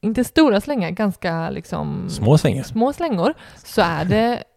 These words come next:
Speaker 1: uppemot sex miljoner vi har lagt på då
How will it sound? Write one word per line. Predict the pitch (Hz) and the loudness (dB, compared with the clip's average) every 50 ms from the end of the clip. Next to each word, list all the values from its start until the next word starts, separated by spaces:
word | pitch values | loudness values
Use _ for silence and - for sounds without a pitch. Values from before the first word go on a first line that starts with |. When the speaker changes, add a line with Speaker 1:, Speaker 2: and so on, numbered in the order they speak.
| _ _ | _ _
Speaker 1:
uppemot | 208 190 - - 170 165 165 165 - | -8 -6 -4 -4 -4 -4 -4 -4 -6
sex | - - - 190 - - _ - - - - - - | -10 -10 -10 -10 -10 -10 _ -20 -20 -20 -20 -20 -6
miljoner | - 175 175 175 175 180 170 160 - 156 170 190 196 196 | -2 -2 0 0 0 0 0 -2 -2 -2 -2 0 0 2
vi | 196 | 2
har | 196 190 185 180 | 2 2 2 2
lagt | 185 202 - - - - - - - - | 0 -2 -4 -6 -16 -18 -18 -18 -18 -18
på | _ - 208 208 214 214 175 | _ -6 -4 -2 0 0 0
då | 170 165 160 - | -2 -2 -6 -6